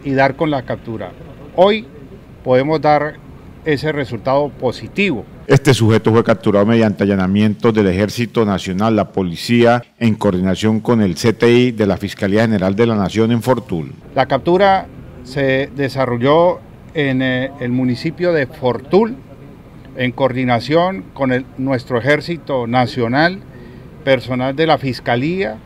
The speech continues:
Speaker 1: C T I de la Fiscalía, por supuesto inteligencia y policía judicial de la Policía Nacional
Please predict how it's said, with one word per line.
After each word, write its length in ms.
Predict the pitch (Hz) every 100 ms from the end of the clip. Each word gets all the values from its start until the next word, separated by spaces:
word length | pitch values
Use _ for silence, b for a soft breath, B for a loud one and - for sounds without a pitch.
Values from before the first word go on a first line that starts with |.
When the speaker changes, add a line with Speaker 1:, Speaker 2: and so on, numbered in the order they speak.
| -
Speaker 1:
C 260 | - 139
T 180 | 131 160 156
I 100 | 165
de 140 | 160
la 100 | 139
Fiscalía, 720 | 131 120 - 123 180 208 226 - B B B B B -
por 140 | 127
supuesto 480 | 131 123 160 - 170
inteligencia 760 | 143 131 120 143 156 - 165
y 60 | 156
policía 420 | 139 113 110 143
judicial 460 | 151 147 - 135 143
de 80 |
la 100 | 147
Policía 560 | 135 120 107 - 156 165
Nacional 580 | 165 151 160 160 165